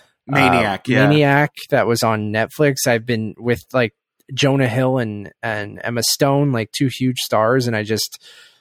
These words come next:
Speaker 1: haven't got around to that yet either. So, I mean, there's Westworld, which I've talked about that I wanna get back into. And, um, I mean, there's just so, so much.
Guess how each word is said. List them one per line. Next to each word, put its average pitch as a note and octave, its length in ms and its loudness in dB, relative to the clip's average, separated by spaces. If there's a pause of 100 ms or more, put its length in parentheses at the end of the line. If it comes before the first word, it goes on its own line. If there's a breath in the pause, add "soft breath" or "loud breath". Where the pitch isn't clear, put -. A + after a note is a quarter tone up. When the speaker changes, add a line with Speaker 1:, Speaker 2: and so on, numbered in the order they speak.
Speaker 1:
haven't B2 320 -2
got A2 180 2
around A2+ 260 0
to G#2+ 60 -2
that G#2 260 2
yet B2 220 0
either. A2+ 360 -2
So, G#2 480 0 (160)
I A#2 60 -2
mean, A2+ 160 -2
there's G#2+ 200 -2
Westworld, A2+ 580 2
which A2 180 0
I've A2 100 0
talked G#2 300 -2
about G#2+ 220 0
that A2 100 2
I G#2 60 2
wanna A2 240 0
get G#2+ 180 -4
back G#2 320 0
into. G#2+ 500 -2
And, G2+ 220 -6 (480 loud breath)
um, G2 260 0
I G#2 100 0
mean, G#2+ 200 0
there's G#2 180 0
just - 240 -8 (120)
so, - 460 0
so - 220 0
much. F2 460 -2